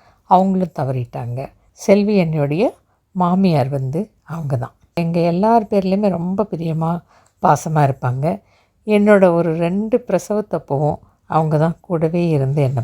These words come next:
பார்த்துக்கிட்டாங்க, அத்தி பாட்டி. எப்போ ஆஸ்பத்திரிக்கு நான் போனாலும் சரி, அத்தி தான் கூடவே வந்து இருப்பாங்க. அவங்க தவறுனப்போ நான் வந்து ஊர்ல இல்லாம போனது தான் எனக்கு கொஞ்சம் மனசுக்கு ரொம்ப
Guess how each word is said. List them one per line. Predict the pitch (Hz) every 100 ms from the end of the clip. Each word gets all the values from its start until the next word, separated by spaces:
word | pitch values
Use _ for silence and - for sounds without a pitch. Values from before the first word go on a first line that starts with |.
| 120
பார்த்துக்கிட்டாங்க, | 113 - 147 - 113 120 - -
அத்தி | 143 - 160
பாட்டி. | 123 117 - - _ _
எப்போ | 196 147 - - 214
ஆஸ்பத்திரிக்கு | 180 175 - - 170 160 - 170 156 - -
நான் | 147 143 143
போனாலும் | 151 147 147 151
சரி, | - 135 165 - _ _
அத்தி | - 156 - 190 175 165
தான் | 175 208 208 _ _
கூடவே | - 170 160 156
வந்து | 160 160 151
இருப்பாங்க. | 143 - - 123 139 165 - _
அவங்க | - 170 180 190 -
தவறுனப்போ | 175 196 190 175 226
நான் | 214 165 147
வந்து | 160 160 190 175
ஊர்ல | 214 208 180
இல்லாம | 160 170 175
போனது | 156 147 143 139
தான் | 147 226
எனக்கு | 202 170 147 123
கொஞ்சம் | 127 131 135
மனசுக்கு | 135 143 - -
ரொம்ப | 120 127